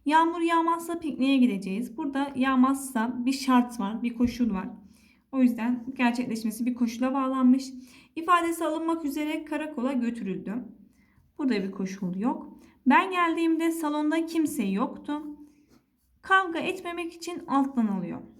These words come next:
Direkt A şıkkı deyip diğer sorumuza geçiyoruz arkadaşlar. Aşağıdaki cümlelerin hangisinde karşılaştırma yapılmamıştır?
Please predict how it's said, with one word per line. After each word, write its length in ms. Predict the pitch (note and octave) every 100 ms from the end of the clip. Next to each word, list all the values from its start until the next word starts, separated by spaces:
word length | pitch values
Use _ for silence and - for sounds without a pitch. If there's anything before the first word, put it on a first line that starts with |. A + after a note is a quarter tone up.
| _ _ _ _ _
Direkt 280 | F#4 A#3+ B3+ -
A 180 | B3
şıkkı 320 | A3 - - -
deyip 380 | C4+ B3+ -
diğer 260 | C#4 G#3+ F#3
sorumuza 480 | - C4 G#3 F#3 A3+
geçiyoruz 520 | G#3 G3+ - F3 -
arkadaşlar. 680 | D#3 E3 - F#3 - C#4 - - _ _ _ _ _ _ _ _ _ _ _ - - - - - - - - -
Aşağıdaki 500 | - D#4+ F4 F4+ F#4+
cümlelerin 480 | E4 D4+ D4 D4 D#4+
hangisinde 720 | D#4+ E4+ F4 E4 A#3 A3 A3+
karşılaştırma 1000 | - C4+ C4+ D4 D4 - C#4 C#4+ D#4+ - -
yapılmamıştır? 960 | B3 C#4 - D#4+ B3 G3 F3+ - E3+ -